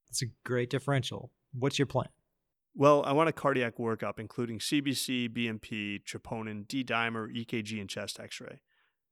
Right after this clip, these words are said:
Speaker 2: So the C B C is for anemia. The B M P, let's rule out electrolyte abnormalities.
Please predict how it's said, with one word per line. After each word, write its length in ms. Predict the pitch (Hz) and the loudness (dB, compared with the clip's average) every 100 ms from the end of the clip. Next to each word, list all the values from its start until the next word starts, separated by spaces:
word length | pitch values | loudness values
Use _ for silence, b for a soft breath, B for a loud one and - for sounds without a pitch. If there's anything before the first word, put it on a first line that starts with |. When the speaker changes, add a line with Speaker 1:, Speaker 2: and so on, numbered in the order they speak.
| _ _ _ | _ _ _
Speaker 2:
So 360 | - 143 131 127 | -4 2 2 0
the 120 | 147 | -2
C 260 | 131 - 190 | -2 0 0
B 120 | 175 | 0
C 200 | - 160 | 0 2
is 120 | 143 | 0
for 140 | - 143 | 2 0
anemia. 580 | 117 110 110 107 107 - _ - | 0 -2 -2 -4 -6 -10 _ -10
The 60 | |
B 220 | 117 131 135 | -4 -2 -2
M 100 | 123 | -2
P, 400 | - 131 127 117 | -2 0 0 -2
let's 240 | 117 - | -4 -4
rule 160 | 120 113 | -4 -2
out 180 | 113 | -2
electrolyte 540 | 113 113 - 117 110 110 | -4 -6 -6 -6 -6 -6
abnormalities. 800 | 113 110 107 107 107 107 110 - | -6 -6 -4 -4 -4 -6 -8 -12